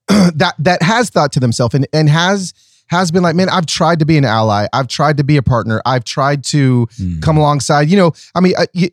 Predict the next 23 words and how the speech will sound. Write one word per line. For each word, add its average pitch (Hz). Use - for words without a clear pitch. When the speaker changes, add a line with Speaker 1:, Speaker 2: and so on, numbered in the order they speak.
Speaker 1:
think 247
about 110
this, 95
right? 123
I, 139
and 180
I, 170
I 175
see 208
this 190
on 170
my 160
Instagram 156
every 135
day, 113
right? 131
Like, 123
during 220
the 165
summer 190
of 143
twenty 170
twenty, 135